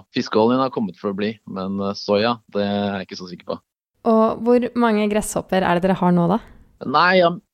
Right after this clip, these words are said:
Speaker 1: har ikke helt tellinga på hvor mange gresshopper vi har, men, eh, eh, det er, eh, mm, jeg tror jeg hadde mistet tellinga hvis jeg hadde begynt, for å si det sånn. <laughs> Men vi har et godt utgangspunkt for å vokse oss store.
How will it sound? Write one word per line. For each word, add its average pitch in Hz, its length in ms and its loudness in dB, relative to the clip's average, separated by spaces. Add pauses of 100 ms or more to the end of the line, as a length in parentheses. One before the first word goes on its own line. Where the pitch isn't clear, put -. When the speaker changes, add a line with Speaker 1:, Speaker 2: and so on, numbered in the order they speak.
(100)
Speaker 1:
har - 240 -8
ikke 170 160 -6
helt 160 240 -2
tellinga 113 400 0
på 151 160 -4
hvor 123 240 2
mange 139 240 -2
gresshopper 104 400 -4
vi 110 80 -4
har, 185 260 2 (220)
men, 143 400 -6
eh, 143 460 -4 (560)
eh, 107 180 -2
det 120 240 -2
er, 113 360 0
eh, 117 600 -2 (340)
mm, 110 300 -6
jeg - 140 -4
tror 151 140 4
jeg 147 80 6
hadde 147 160 0
mistet 113 280 -6
tellinga 98 400 -2
hvis 113 160 -12
jeg 101 120 0
hadde 101 760 -2
begynt, 98 260 -10 (140)
for 101 100 0
å 98 40 -2
si 104 120 2
det 104 80 -2
sånn. 110 200 0
<laughs> - 1700 -6
Men 110 120 2
vi 117 80 4
har 117 140 8
et 113 180 4
godt 110 220 2
utgangspunkt - 720 0 (460)
for 95 100 2
å 95 800 0
vokse - 320 -6
oss - 160 -10
store. 101 320 2